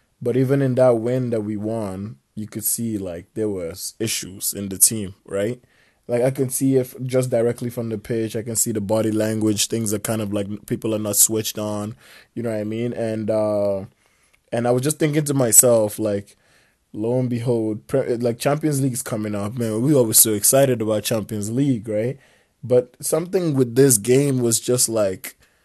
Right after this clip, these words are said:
I don't know how to feel, you know what I mean? Like, the way we've been playing, I kind of feel like Dinamo is gonna steal this game,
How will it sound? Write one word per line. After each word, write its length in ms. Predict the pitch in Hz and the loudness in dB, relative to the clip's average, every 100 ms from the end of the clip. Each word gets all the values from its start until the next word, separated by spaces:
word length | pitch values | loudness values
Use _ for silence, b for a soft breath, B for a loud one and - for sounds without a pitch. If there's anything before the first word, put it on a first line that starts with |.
| _ _ - | _ _ -2
I 100 | 127 | 2
don't 240 | 151 143 | 4 2
know 120 | 123 123 | 0 0
how 220 | 131 123 | 2 0
to 140 | 127 | -2
feel, 460 | - - 220 120 101 | -8 -2 0 0 -2
you 140 | - 117 | -10 -4
know 80 | 123 | -2
what 100 | 120 | 0
I 60 | |
mean? 300 | 120 131 143 | -2 -2 2
Like, 260 | 131 113 123 | 2 2 -2
the 80 | 123 | -2
way 180 | 131 139 | 2 2
we've 220 | 131 120 | 2 0
been 220 | 123 113 | -2 -4
playing, 480 | 123 127 139 143 135 | -4 -2 -2 -2 -2
I 140 | 120 | -4
kind 220 | - 135 123 | -2 -2 -2
of 60 | |
feel 240 | - 131 127 | -2 0 2
like 280 | 120 113 113 | 0 0 -2
Dinamo 420 | 131 135 120 113 | -2 -2 -2 -2
is 120 | 110 | -2
gonna 200 | 123 117 | -2 0
steal 320 | - - 120 | 0 0 0
this 200 | 117 107 | 0 0
game, 440 | 110 151 139 101 | 0 -2 -2 -6